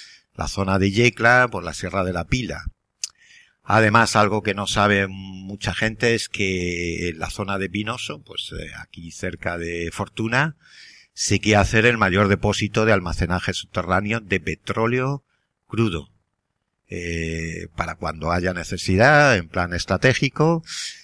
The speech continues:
y entonces van a utilizar las antiguas minas de sal de Pinoso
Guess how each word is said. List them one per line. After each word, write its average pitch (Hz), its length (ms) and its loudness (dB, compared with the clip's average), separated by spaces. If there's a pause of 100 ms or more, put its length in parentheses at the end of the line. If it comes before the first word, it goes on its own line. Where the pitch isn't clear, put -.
(160)
y 95 400 2
entonces 92 440 -2
van 98 120 2
a 101 60 2
utilizar 101 480 2
las 110 220 0
antiguas 92 580 -4
minas 98 380 -2
de 95 100 -6
sal 110 260 0
de 104 120 -2
Pinoso 127 600 -4